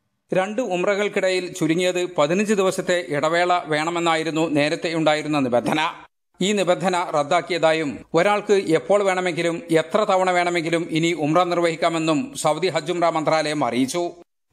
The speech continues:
എന്നാൽ യാത്തമർന, തവക്കൽന എന്നീ ആപ്പുകളിൽ ഒന്ന് വഴി ബുക്ക് ചെയ്യുന്ന രണ്ടു ഡോസ് വാക്സിൻ എടുത്തവർക്ക് മാത്രമേ ഹറം പള്ളിയിലേക്ക് പ്രവേശനം നൽകുകയുള്ളൂ. ഒരു ഉംറ നിർവഹിച്ച് പതിനഞ്ച് ദിവസത്തിനിടയിൽ വീണ്ടും ഉംറ നിർവഹിക്കാനുള്ള ബുക്കിംഗ് നേരത്തെ സാധിച്ചിരുന്നില്ല.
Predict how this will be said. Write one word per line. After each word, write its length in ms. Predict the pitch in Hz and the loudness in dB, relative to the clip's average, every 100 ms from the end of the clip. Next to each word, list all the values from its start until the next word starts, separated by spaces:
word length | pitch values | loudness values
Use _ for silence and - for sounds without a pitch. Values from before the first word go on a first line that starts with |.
| - | 0
എന്നാൽ 340 | 156 175 180 160 | 2 2 0 -2
യാത്തമർന, 560 | 151 156 185 185 185 180 | -2 2 2 2 0 0
തവക്കൽന 460 | 156 156 180 180 175 | 0 0 -2 -2 -2
എന്നീ 260 | 151 165 190 | -2 0 0
ആപ്പുകളിൽ 560 | - 151 156 180 180 180 | 0 -2 0 2 2 2
ഒന്ന് 160 | 170 175 | 2 2
വഴി 260 | 170 170 170 | 2 0 -2
ബുക്ക് 220 | 151 - | -4 -2
ചെയ്യുന്ന 460 | 202 170 165 165 165 156 | 0 0 2 0 -2 -2
രണ്ടു 260 | 156 165 | 0 0
ഡോസ് 260 | 196 196 - | 0 0 2
വാക്സിൻ 320 | 156 156 190 | 2 2 0
എടുത്തവർക്ക് 400 | 170 165 165 170 | 0 2 0 2
മാത്രമേ 440 | 165 156 160 156 123 - - | 0 2 0 -2 -4 -12 -4
ഹറം 240 | 160 180 | 0 0
പള്ളിയിലേക്ക് 640 | 180 180 175 170 170 165 165 | 0 0 0 0 0 -2 0
പ്രവേശനം 440 | 151 147 160 180 165 | 0 2 0 0 2
നൽകുകയുള്ളൂ. 760 | 151 143 131 120 156 190 - - _ _ 170 | 2 4 4 4 4 2 -4 -16 _ _ 2
ഒരു 160 | 190 | 2
ഉംറ 360 | 220 185 180 196 | 4 2 2 2
നിർവഹിച്ച് 560 | 190 185 175 180 175 175 - | 2 2 2 0 -2 -4 0
പതിനഞ്ച് 380 | 156 151 190 202 | 0 2 0 0
ദിവസത്തിനിടയിൽ 760 | 180 175 180 170 175 170 170 170 | 0 0 0 -2 0 0 -2 -6
വീണ്ടും 500 | 156 151 180 190 196 | 0 2 4 2 -2
ഉംറ 180 | 160 180 | 0 2
നിർവഹിക്കാനുള്ള 680 | 185 175 175 170 170 165 165 | 2 2 0 0 -2 0 0
ബുക്കിംഗ് 420 | 147 139 180 143 | -2 -2 -2 0
നേരത്തെ 480 | 156 151 160 170 170 | 0 0 0 -2 -4
സാധിച്ചിരുന്നില്ല. 1000 | 160 151 151 147 143 123 131 156 175 - | -2 -2 -2 -2 -2 0 0 0 0 -8